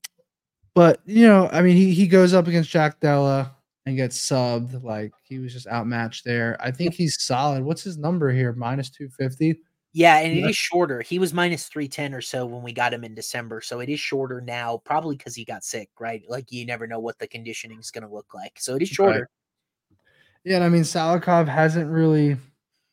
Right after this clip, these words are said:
Speaker 1: you know, like,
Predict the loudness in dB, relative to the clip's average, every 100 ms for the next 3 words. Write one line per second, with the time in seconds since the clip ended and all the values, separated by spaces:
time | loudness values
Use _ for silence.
0 | _ _ _ _ _ _ _ _ _ _
1 | _ _ _ _ _ -4 0 2 2 2
2 | 2 0